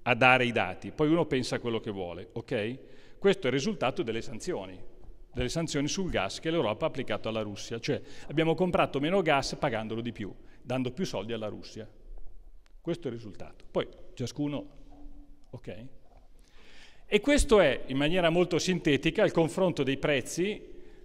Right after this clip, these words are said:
eh, lasciamo perdere in unità di misura che ci interessa poco, di, eh, produzione di elettricità, gas, carbone e petrolio. Mm, ti-, tipicamente il, il gas, lo vedete qua, era stato sempre...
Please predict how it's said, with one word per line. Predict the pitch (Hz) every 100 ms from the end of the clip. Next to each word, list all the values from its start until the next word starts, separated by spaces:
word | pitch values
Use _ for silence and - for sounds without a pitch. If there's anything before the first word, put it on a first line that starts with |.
| - -
eh, | 127 123
lasciamo | 120 - 156 147
perdere | 139 117 123
in |
unità | 123 120 131
di | 127
misura | 127 135 127
che | -
ci | -
interessa | 113 123 120 -
poco, | - 127 110 156 175 - - - 123
di, | 131 165 175 - -
eh, | 123 123 117 113 113 110 110
produzione | - 127 120 - 147
di | 127
elettricità, | 120 156 - 202 160 156
gas, | 117 143 147 - 139
carbone | 156 156 143 131 135 151 - - -
e | 135 147 143 -
petrolio. | 135 127 120 113 113 117 - - - -
Mm, | 160 156 156 - - - - - - -
ti-, | - 165 -
tipicamente | 147 151 135 151 175 156 143
il, | 127 120 120 117 113 110 107 98 - - - - - - - - - - - - - - -
il | 131
gas, | 127 139 123 - -
lo |
vedete | 117 117 110 113
qua, | 120 98
era | 104
stato | - 117 120
sempre... | 135 139